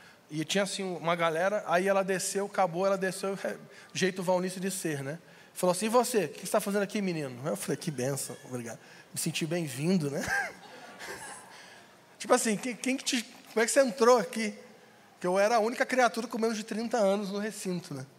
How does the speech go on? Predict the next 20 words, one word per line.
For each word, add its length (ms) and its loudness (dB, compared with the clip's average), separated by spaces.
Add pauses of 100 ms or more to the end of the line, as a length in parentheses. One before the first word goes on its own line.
(420)
Aí 80 0
eu 60 2
falei, 300 0
"Não, 260 0
não, 160 2
eu 160 2
fui 140 -6
chamado, 560 0
eu 80 -6
fui 360 -6
me 140 -8
co-, 200 -10
me 120 -6
convidar." 460 0
Quase 160 2
que 60 -2
eu 40 2
mostrei 220 0
o 40 0
convite. 540 -6